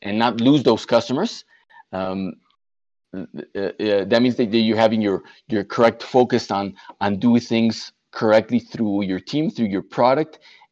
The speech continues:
and, and, and through your operation. Um, when, when you scale,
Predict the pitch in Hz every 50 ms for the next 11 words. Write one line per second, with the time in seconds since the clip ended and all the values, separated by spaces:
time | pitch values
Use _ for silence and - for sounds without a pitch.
0 | _ - 95 95 95 95 95 - - _ - 92 90 78 - 101 95 - 107 107
1 | 98 104 95 95 - - 104 101 95 87 - - 67 67 69 - _ _ _ _
2 | _ _ _ - - 90 90 92 92 - - _ _ _ - - - _ _ -
3 | 107 107 117 117 113 - 113 117 120 127 139 160 - - - - 143 131 131 135
4 | 139 139 135 135 -